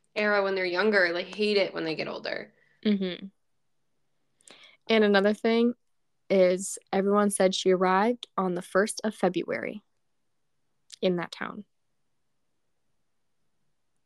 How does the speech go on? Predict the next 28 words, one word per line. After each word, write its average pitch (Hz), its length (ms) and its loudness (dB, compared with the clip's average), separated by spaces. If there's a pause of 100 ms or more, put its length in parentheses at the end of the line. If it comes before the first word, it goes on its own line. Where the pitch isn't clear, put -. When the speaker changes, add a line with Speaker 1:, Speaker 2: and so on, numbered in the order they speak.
(1200)
Speaker 1:
I 220 60 -10
have 254 180 -2
a 320 80 -4
feeling, 220 600 0 (180)
okay, 220 280 2
I 233 240 2
believe 262 300 -4
your 196 200 2
theory 196 380 -2
out 180 160 0
of 175 100 -6
all 170 120 0
the 165 80 -2
rest 151 280 -6
of 185 100 -12
'em, 196 60 0
'cause 196 80 6
Speaker 2:
Yes. 180 280 2
Speaker 1:
that 220 180 2
one 285 140 -2
makes 277 220 -4
the 269 140 0
most 214 340 0
sense, 165 460 -6
especially 208 480 4
Speaker 2:
I 233 40 -2
Speaker 1:
'cause, 233 220 -8 (100)
like, 185 200 -6